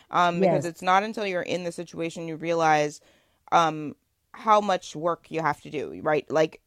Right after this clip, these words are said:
Speaker 1: w-, if you have
Speaker 2: Yes.
Speaker 1: a family member in, in the hospital, um, you know,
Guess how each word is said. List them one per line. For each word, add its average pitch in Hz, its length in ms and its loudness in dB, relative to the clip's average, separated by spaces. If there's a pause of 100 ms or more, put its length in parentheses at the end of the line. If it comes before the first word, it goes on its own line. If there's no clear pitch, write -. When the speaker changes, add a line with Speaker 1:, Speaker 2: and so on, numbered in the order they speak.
(120)
Speaker 1:
w-, - 160 -10
if 175 160 -8
you 247 80 -4
have 269 120 0
Speaker 2:
Yes. 254 60 -6
Speaker 1:
a - 40 -14
family 202 240 -4
member 170 280 -4
in, 165 180 -6 (440)
in 180 100 -4
the 175 80 -6
hospital, 147 680 -4 (420)
um, 160 560 2 (240)
you 196 120 -6
know, 160 260 0